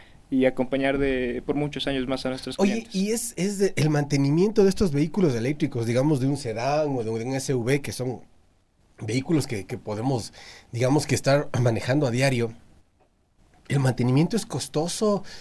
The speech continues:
Speaker 2: ¿Tiene algún, eh, no sé, alguna traba en, en algún tipo de, no sé, de, en el mantenimiento mismo del, del vehículo o,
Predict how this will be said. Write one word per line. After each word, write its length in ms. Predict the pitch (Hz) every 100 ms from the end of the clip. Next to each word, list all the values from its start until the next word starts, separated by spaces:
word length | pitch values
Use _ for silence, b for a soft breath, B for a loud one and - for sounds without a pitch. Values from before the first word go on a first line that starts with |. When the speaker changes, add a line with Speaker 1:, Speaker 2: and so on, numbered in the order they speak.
| B B -
Speaker 2:
¿Tiene 320 | 147 180 180
algún, 420 | 147 139 160 175 160
eh, 420 | 135 117 110 98 95
no 140 | 107 -
sé, 180 | 160
alguna 400 | 151 131 151 127
traba 420 | - 151 165 170 131
en, 140 | 123
en 180 | 110 107
algún 400 | 104 113 160 151
tipo 320 | 156 143 156
de, 300 | 123 107 95 B B B B B 120
no 120 | 120
sé, 180 | - 156 131
de, 320 | 104 98 113
en 160 | 117 110
el 100 | 107
mantenimiento 720 | 107 107 110 113 131 165 160
mismo 480 | 123 135 185 190 143
del, 300 | 117 104 98
del 180 | 113 110
vehículo 540 | 107 127 165 254 233
o, 280 | 214 - 120